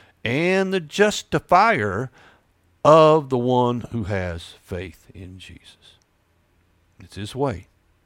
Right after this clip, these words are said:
And he's just in how he did it. He's right in how he did it. And, uh, it was the only way that would work for us. Period.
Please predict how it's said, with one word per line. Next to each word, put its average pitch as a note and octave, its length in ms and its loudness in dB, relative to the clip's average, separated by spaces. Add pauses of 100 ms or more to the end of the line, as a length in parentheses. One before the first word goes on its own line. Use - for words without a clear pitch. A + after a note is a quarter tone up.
(400)
And F#2+ 200 -10
he's G2 260 -8
just A2+ 680 -2
in F2+ 240 -10
how G2 280 -8
he A2 160 -10
did C#3+ 240 -6
it. - 200 -16 (380)
He's F2 240 -12
right A#2 640 -2
in F#2+ 140 -12
how A#2+ 300 -6
he C#3 180 -8
did D3+ 280 -6
it. - 120 -12 (840)
And, A#2 460 2
uh, G#2+ 580 0
it E2+ 200 -10
was E2+ 180 -12
the F2+ 80 -10
only G#2+ 240 -6
way A#2+ 220 0
that A#2 160 -4
would A#2+ 280 -4
work G3 360 -2
for F3+ 360 4
us. - 280 -12 (880)
Period. G3 480 2